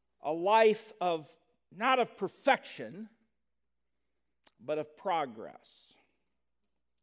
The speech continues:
Because you see, friends, every temptation,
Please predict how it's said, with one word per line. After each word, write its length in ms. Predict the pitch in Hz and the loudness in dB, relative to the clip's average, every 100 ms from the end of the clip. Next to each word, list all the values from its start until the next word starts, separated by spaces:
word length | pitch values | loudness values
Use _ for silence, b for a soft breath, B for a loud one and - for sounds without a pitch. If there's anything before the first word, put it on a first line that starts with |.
| _ _ _ _ _ _ - | _ _ _ _ _ _ -12
Because 320 | 170 285 240 | 2 4 4
you 60 | 240 | 0
see, 220 | - 285 | -6 -6
friends, 360 | - 254 240 - | -2 -2 -4 -4
every 480 | 240 311 302 330 311 | 2 2 2 -2 -2
temptation, 880 | 254 - 226 - - 226 196 - 98 | -4 -6 -6 -6 -4 -4 -6 -14 -18